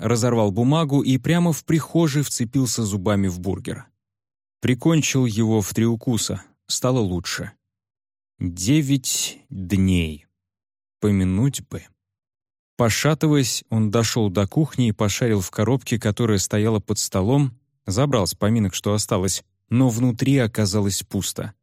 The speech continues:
Влад сумрачно пересчитал пустые бутылки под мойкой. Тринадцать здесь и две в спальне. Все верно. Сунул босые ноги в кроссовки,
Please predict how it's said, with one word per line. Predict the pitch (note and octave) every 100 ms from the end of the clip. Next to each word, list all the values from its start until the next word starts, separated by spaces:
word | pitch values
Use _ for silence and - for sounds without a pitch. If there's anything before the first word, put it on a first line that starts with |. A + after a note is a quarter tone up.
| _ _ _ _ _ _ _
Влад | G2 A2+ C#3+ C#3 - -
сумрачно | - D3 C#3+ A#2+ A2+ - A#2
пересчитал | G2+ A2 A2 - A2+ G#2 F2+
пустые | G#2+ - A#2
бутылки | G2+ G#2+ B2 G#2+ G#2+
под | - A2+
мойкой. | A#2 F#2+ E2 F2+ - _ _ _ _ _ _ _
Тринадцать | A2 A2+ A2 G2 E2+ - F2
здесь | D#2+ E2 F#2 D3 C#3 - -
и | - G#2
две | F#2+ F#2 G2+
в | G2+
спальне. | - - A2 F#2 D#2 D#2 E2 _ _ _ _
Все | - A#2+
верно. | A#2 G2 G2+ F#2 - _ _ _ _ _ _ _ _ _ _ -
Сунул | - D#3 C3+ B2
босые | A2 A#2 - A#2+
ноги | A2 G2
в | F#2+
кроссовки, | - G2+ - D#3 - D3+